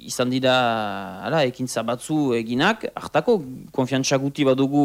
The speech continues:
eh, Blancoen gainean. Hala, eh, osten errandutan bezala, eh, guai iduridu, eh, nahi duela erruk-, eskual errugbia salbatu, bere taldea lanierrean baita.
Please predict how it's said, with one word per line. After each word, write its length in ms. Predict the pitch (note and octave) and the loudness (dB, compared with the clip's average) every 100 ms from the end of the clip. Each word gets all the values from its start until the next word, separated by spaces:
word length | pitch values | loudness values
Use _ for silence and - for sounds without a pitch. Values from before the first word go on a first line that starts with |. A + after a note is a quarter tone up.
| C3 | 6
eh, 540 | B2 A#2+ A#2+ A#2+ G2+ A#2 | 4 4 2 0 -4 -4
Blancoen 600 | B2+ C3 B2+ B2+ B2 B2+ | -2 -2 0 2 2 2
gainean. 400 | B2+ C3 B2 A2+ - - - - - _ _ - | 2 2 0 -4 -10 -20 -20 -20 -20 _ _ -8
Hala, 320 | C3 E3+ B2+ | 0 2 2
eh, 420 | A2 A2+ A2 G#2+ | -2 -8 -6 -4
osten 380 | A2 A#2 A#2 B2+ | -2 -4 -4 -4
errandutan 340 | A#2+ B2 A#2 A#2+ | -4 -4 -4 -4
bezala, 300 | A#2+ E3+ F3+ A#2+ | 0 2 2 2
eh, 580 | A2+ - - - - - - B2+ | -2 -4 -6 -8 -10 -10 -10 -6
guai 600 | C3+ D#3 D3+ B2+ A2+ - - | 2 4 4 2 -2 -6 -14
iduridu, 760 | - B2 B2+ C3+ C3+ C#3 B2+ A#2 | -16 -8 -4 -2 0 2 2 2
eh, 160 | G#2+ | 0
nahi 160 | G#2+ B2 | -2 -2
duela 220 | B2+ B2+ B2+ | 0 2 0
erruk-, 240 | A#2+ A#2 | -2 -10
eskual 320 | - B2 - B2 | -6 -6 0 0
errugbia 340 | B2 A#2+ A#2+ | 0 0 0
salbatu, 580 | - A#2 A2+ D#3+ G3 A3 C#3+ - - | 0 -2 -2 0 0 0 -6 -20 -18
bere 360 | B2 D3 D3+ | 0 4 4
taldea 340 | D#3+ B2+ B2 D3 | 4 2 2 2
lanierrean 360 | C3+ B2+ C3 | 2 0 -2
baita. 400 | C#3 D3+ D#3+ B2+ | 0 0 0 -2